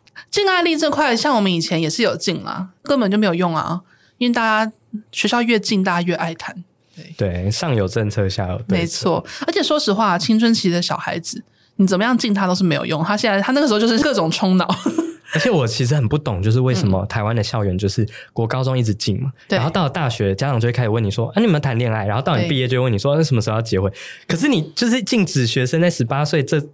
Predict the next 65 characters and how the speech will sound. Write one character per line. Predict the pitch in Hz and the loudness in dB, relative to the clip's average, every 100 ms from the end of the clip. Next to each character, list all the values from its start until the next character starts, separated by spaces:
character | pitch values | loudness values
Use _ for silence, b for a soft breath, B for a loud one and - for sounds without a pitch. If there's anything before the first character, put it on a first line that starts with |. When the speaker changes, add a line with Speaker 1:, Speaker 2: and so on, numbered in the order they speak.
| _ | _
Speaker 2:
大 | - 156 | -6 -4
概 | 156 | 0
人 | 123 113 | 0 2
生 | 117 131 | 2 0
中 | 131 123 131 - | 0 -2 -2 -4
一 | 127 | -4
半 | 113 135 | -2 -2
以 | 101 | 0
上 | 120 | 0
的 | 104 | -2
时 | 98 95 | -2 -2
间， | 101 92 - | 0 -2 0
Speaker 1:
对。 | 190 160 170 | 0 0 -2
Speaker 2:
然 | 117 | 0
后 | 165 | 0
你 | |
如 | 117 120 | 2 2
何 | 127 117 | 2 0
期 | 113 110 | 0 -2
待 | 131 117 | 0 -2
说 | 110 147 | 0 0
，“哎， | 214 | 2
你 | 170 | 2
一 | 113 | 2
上 | 147 127 | 2 0
国 | 107 | -2
高 | 110 110 | -2 -2
中， | 110 104 113 | -2 -2 -2
呃， | - | -2
一 | 135 | -2
上 | 127 165 | 0 0
大 | 147 123 | 0 -2
学， | - 98 - B | -4 -6 -6 B
Speaker 1:
嗯。 | 180 | -2
Speaker 2:
大 | 131 | 0
家 | |
就 | 135 | -2
自 | 123 208 | -2 -2
己 | - | 0
学 | 90 113 104 | -2 0 0
会 | 147 117 107 - | 0 0 -4 -4
异 | 147 | -2
性 | 120 120 | 0 0
的 | 98 | 0
相 | 107 101 | 0 -2
处， | 101 - 113 B | -2 -2 -6 B
然 | 220 | 0
后 | 160 175 | 0 0
立 | 165 190 | 0 0
刻 | - 170 | 0 -2
就 | 139 127 | 0 0
觉 | 113 | -2
得， | 110 | 0
呃， | 147 | 0
我 | 120 | -2
成 | - 107 | -2 -2
家 | 123 113 | -2 -2
立 | 113 101 | -2 0
业 | 98 | 0
这 | 95 | -2
样， | 107 | -4
怎 | 139 | -6
么 | - | -6
可 | - 92 | -4 -2
能？” | 90 101 | -2 -6